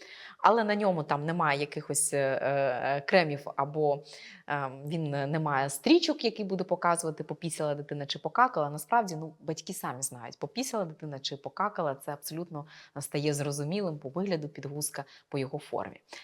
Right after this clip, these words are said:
Ну, але, отже, якщо підгузок, е, дитини покриває всі ці три потреби, про які я зараз сказала, то вважайте, що ви знайшли свій ідеальний підгузок. І я дуже раджу обирати,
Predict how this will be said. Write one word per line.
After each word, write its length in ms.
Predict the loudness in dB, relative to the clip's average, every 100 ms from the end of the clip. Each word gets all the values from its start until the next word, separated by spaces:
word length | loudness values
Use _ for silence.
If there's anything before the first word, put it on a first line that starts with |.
| -6 0
Ну, 160 | 2 4
але, 240 | 2 0 -10 -20 -4 6
отже, 280 | 8 8 6
якщо 360 | 4 4 2 0
підгузок, 540 | 0 -2 0 -2 0
е, 160 | 0 0
дитини 360 | 0 0 0
покриває 500 | -4 -2 0 2 2
всі 240 | 0 -4 -4
ці 180 | -8
три 260 | -8 -2 -2
потреби, 440 | 0 6 6 6
про 140 | 6 4
які 180 | 4 2
я 60 |
зараз 240 | 4 2 2
сказала, 440 | 0 2 2 0
то 140 | -2 -4
вважайте, 440 | 2 2 2 -2
що 180 | -6 -8
ви 260 | -2 0
знайшли 380 | 0 -2 -2 -2
свій 200 | -2 -6
ідеальний 540 | -8 -8 -6 -4 -6 -8
підгузок. 540 | -10 -10 -12 -14 -16 -20 -20 -18 -4
І 180 | -4 -2
я 200 | 2 2
дуже 380 | 4 2 2 2
раджу 340 | 2 2 2 2
обирати, 720 | 2 2 4 2 2 0